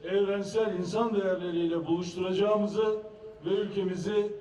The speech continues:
insanlık bahçesinin en güzel çiçeklerinden biri olarak gelecek kuşaklara bırakacağımızı haykırmak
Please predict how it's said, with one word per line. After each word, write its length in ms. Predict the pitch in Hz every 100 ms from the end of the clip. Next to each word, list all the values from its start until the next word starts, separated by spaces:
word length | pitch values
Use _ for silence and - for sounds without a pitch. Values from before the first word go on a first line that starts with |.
| - - -
insanlık 720 | 185 196 - 202 202 226 -
bahçesinin 760 | 196 196 196 196 185 196 208 202 - - - - -
en 300 | 202 233 202
güzel 340 | 190 202 196
çiçeklerinden 920 | - - 180 170 180 185 190 196 180
biri 180 | 156 190
olarak 480 | 233 214 196 170 - - - - - - -
gelecek 580 | 196 196 214 240 240
kuşaklara 640 | 190 - 185 185 190 170 160
bırakacağımızı 920 | 202 202 196 190 190 180 160 147 113 - - - - -
haykırmak 760 | - 208 233 220 208 208 247 233